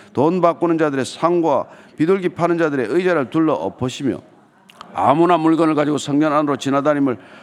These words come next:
허락하지 아니하시고 이에 가르쳐 이르시되 기록된 바 내 집은 만민이 기도하는 집이라 칭함을 받으리라 하지 아니하였느냐? 너희는 강도의 소굴을 만들었도다 하시며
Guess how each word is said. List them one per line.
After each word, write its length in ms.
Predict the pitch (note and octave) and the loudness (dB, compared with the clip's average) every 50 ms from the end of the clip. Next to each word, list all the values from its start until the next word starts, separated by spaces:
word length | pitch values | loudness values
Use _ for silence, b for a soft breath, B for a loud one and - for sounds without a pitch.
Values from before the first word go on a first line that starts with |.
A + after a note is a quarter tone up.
| B - | B 2
허락하지 420 | A3 B3 B3 G#3+ - G#3 G3 E3+ | 2 4 4 2 2 0 0 2
아니하시고 520 | D#3+ C#3 C#3 C#3 C#3 C3 - C3+ A#2 F2 - B B B B B | 2 2 2 0 -2 -2 -4 -4 -6 -6 -6 B B B B B
이에 200 | G#3 A3+ A#3+ A3 | 0 2 2 2
가르쳐 380 | D#3 F3+ F3+ F#3+ F#3 - - F3 | 4 2 2 0 0 -2 -2 -2
이르시되 500 | E3+ D#3 D#3 C3 - - D3 B2 - - B B B B B B B - | 0 0 -2 -2 -2 -2 -2 -2 -2 -4 B B B B B B B -4
기록된 520 | - A3 B3 C4 A#3+ - - A3 G#3+ G#3+ | 0 0 2 2 0 0 0 -2 0 2
바 100 | G3 G3+ | 2 2
내 140 | F#3 F3+ F3+ | 2 2 0
집은 260 | E3+ F#3+ F#3+ F3+ D#3 | 2 0 0 2 2
만민이 420 | C#3+ C3+ C3 C#3 C#3+ D3 C#3+ C#3 B2 | 2 2 2 2 0 0 0 -2 -2
기도하는 360 | G#2+ D3 C3+ C#3+ C3 B2+ B2+ | -2 -2 0 0 0 0 -2
집이라 300 | A#2 A2+ A#2 A#2 B2+ D3+ | -2 -4 -4 -2 -2 -2
칭함을 460 | C#3+ - - - G3 G3+ G3 G3 F#3+ F3 | -2 -4 -6 -4 -2 -2 0 0 -2 0
받으리라 480 | - E3 E3 D#3+ E3 D#3+ D#3+ D#3 D#3 | 0 0 0 0 0 0 0 2 2
하지 180 | D3 C#3+ C3+ D3+ | 0 0 0 0
아니하였느냐? 640 | C#3+ C#3+ C#3+ C3+ C3+ C3 C3 B2+ B2 B2+ C3+ C3+ C3+ B B B B | 0 0 0 0 0 0 0 0 0 0 0 -2 -4 B B B B
너희는 360 | B D#3+ G#3 A#3+ B3+ B3+ A#3+ F#3 | B 2 2 2 2 0 -2 -2
강도의 580 | - E3 E3+ F3 E3+ E3+ F3 F3 F3 F3 D#3+ B B B B | 0 0 2 2 2 2 2 2 2 2 0 B B B B
소굴을 600 | B - - - C#3+ C3+ C3+ B2+ C3 C#3+ D3+ D3+ | B -10 -4 -2 -2 0 0 0 0 0 0 -2
만들었도다 840 | - A2 G#2+ A2+ A#2 A2 A2 A2 G#2+ - - - F#2 F2 G2 F#2 F#2 | -2 -2 -2 0 0 -2 -2 -4 -4 -4 -6 -8 -6 -4 -2 -2 -2
하시며 340 | F2+ - - - - G#1 | -4 -8 -10 -10 -8 -8